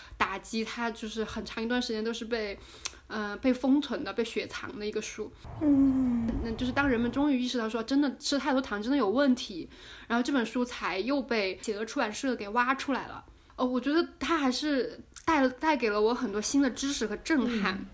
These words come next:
Speaker 1: 它讲的糖啊，就是不是说我们说的葡萄糖，或者是我们有的时候讲碳水，也会说，哎，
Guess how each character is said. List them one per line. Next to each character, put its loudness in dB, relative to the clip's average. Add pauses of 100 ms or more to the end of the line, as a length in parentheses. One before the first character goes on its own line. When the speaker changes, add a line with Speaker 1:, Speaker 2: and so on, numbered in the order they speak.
(300)
Speaker 1:
它 4
讲 4
的 0
糖 -4
啊， 2
就 -2
是 -2
不 -8
是 -2
说 0
我 2
们 -4
说 -4
的 2
葡 -10
萄 2
糖， -4
或 2
者 -2
是 -2
我 -2
们 -6
有 -4
的 -2
时 -2
候 4
讲 -8
碳 2
水， -6
也 -6
会 -6
说， -10
哎， -4